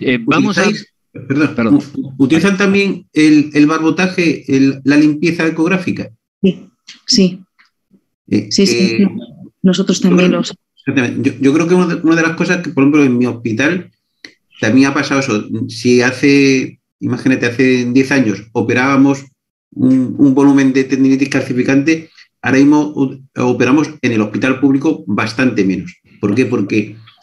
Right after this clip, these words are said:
Speaker 2: yo creo que eso, eh, el servicio de rehabilitación sí ha avanzado muchísimo en las distintas técnicas, y entre ellas el, el, lo que sería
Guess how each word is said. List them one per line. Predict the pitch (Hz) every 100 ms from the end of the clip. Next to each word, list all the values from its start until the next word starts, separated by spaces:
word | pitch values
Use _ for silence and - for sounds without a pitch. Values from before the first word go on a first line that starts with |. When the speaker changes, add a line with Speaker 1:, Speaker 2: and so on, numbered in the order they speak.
| -
Speaker 2:
yo | 110 135
creo | 147
que | 156
eso, | 147 170 165 156 - 135 -
eh, | 131 123
el | 117 110
servicio | 117 123 143
de |
rehabilitación | 139 143 139 135 151 160 165 _ _ _ -
sí | - - 143
ha | 143
avanzado | 143 135 139 135
muchísimo | 135 151 - 151 156 147
en | 117 113
las | 104
distintas | 110 127 139 131
técnicas, | 117 101 98 -
y | 110
entre | 107 110 113
ellas | 131 160 190 185 _ _ _ _ _ -
el, | 107 104 101 101 101 98 98 - -
el, | 104 104 101 95 95 95 98 98 92 -
lo | 101
que | 104
sería | 107 113 117 113 107 -